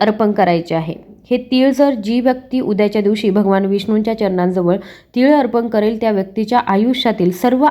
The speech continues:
आर्थिक अडचणी जा-, दूर होतील आणि त्याचं भाग्य उजळून निघेल, नशिबाचे दरवाजे नक्कीच उघडतील. तर उद्याच्या दिवशी त्याच्यामुळे प्रत्येकाने भगवान विष्णूंची पूजा करताना, अ, त्यांच्या चरणांजवळ, अ, तीळ जे आहेत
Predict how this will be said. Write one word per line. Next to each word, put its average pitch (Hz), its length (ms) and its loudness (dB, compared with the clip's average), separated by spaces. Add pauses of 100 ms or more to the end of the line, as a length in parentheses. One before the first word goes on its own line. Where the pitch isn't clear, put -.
आर्थिक 214 440 0
अडचणी 226 420 0
जा-, 208 280 -2
दूर 220 260 2
होतील 226 440 -2 (340)
आणि 196 240 2
त्याचं 220 280 -2
भाग्य 220 320 0
उजळून 202 460 2
निघेल, 208 360 -4 (300)
नशिबाचे 262 640 0
दरवाजे 202 520 0
नक्कीच 185 460 -4
उघडतील. 175 420 -2 (380)
तर 214 60 0
उद्याच्या 254 480 2
दिवशी 285 280 0
त्याच्यामुळे 247 420 0
प्रत्येकाने 220 580 -2
भगवान 247 320 0
विष्णूंची 240 480 -2
पूजा 202 300 0
करताना, 196 440 0 (480)
अ, 185 280 4 (560)
त्यांच्या 247 320 2
चरणांजवळ, 240 640 0 (400)
अ, 190 120 -4 (120)
तीळ 269 240 4
जे 254 100 2
आहेत 202 280 2